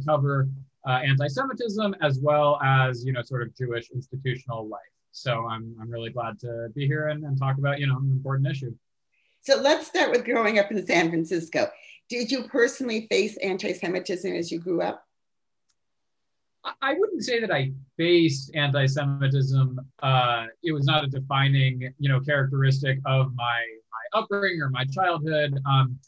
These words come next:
Speaker 1: you know, I went to a Jewish day school for high school, um, and I went to a public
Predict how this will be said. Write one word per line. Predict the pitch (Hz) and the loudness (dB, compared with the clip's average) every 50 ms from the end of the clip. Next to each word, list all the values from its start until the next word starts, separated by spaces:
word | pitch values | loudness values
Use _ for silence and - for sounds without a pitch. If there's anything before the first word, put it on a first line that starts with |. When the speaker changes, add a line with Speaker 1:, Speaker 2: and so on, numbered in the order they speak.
| _ _ _ _ _ _ | _ _ _ _ _ _
Speaker 1:
you | - 175 | 0 2
know, | 165 151 | 4 6
I | 143 143 | 6 4
went | 156 170 165 135 | 4 0 0 2
to | 175 170 | 2 2
a | 156 | 2
Jewish | 131 143 165 160 160 147 135 135 | 2 0 0 0 0 0 -2 -4
day | - 156 156 147 | -4 -4 -2 -2
school | 135 139 160 143 | -2 -2 -4 -4
for | 131 131 135 | -4 -4 0
high | 135 143 147 | 0 2 2
school, | 139 135 - 165 160 160 151 151 151 151 151 151 | 2 -2 -2 -2 -2 0 2 2 2 2 2 0
um, | 143 135 131 131 | 0 2 2 2
and | 135 | 2
I | 131 131 | 2 2
went | 131 131 135 | 0 0 0
to | 139 131 123 | 0 -2 -2
a | 120 | -2
public | - 131 131 131 127 123 120 120 - | -2 -4 -4 -2 -2 -2 -2 -4 -4